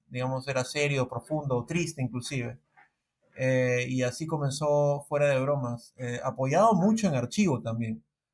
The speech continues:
porque el primer segmento, digamos, era un monólogo desde el corazón, el segundo segmento era un storytelling o un contar una historia, eh, apoyándome en archivo del pasado, y el tercer segmento era algo de diversión,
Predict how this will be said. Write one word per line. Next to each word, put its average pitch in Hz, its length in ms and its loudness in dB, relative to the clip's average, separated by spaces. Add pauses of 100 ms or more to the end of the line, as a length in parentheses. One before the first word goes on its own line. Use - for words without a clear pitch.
(140)
porque 143 220 -2
el 143 60 -4
primer 151 260 0
segmento, 196 440 0
digamos, 170 340 -2
era 185 100 -4
un 180 60 -6
monólogo 170 460 0
desde 147 140 0
el 131 40 -6
corazón, 165 600 -2 (520)
el 139 100 -2
segundo 151 340 0
segmento 156 460 -4
era 151 140 0
un 156 160 0
storytelling 156 720 -2
o 135 80 -2
un 131 80 -6
contar 139 300 0
una 147 140 -2
historia, 147 680 0 (440)
eh, 123 360 -2
apoyándome 143 540 0
en 135 60 0
archivo 156 520 0 (300)
del 123 200 -8
pasado, 143 560 0 (420)
y 139 100 -8
el 131 80 -2
tercer 139 260 -6
segmento 156 440 -4
era 147 120 4
algo 151 200 0
de 143 80 0
diversión, 120 640 -4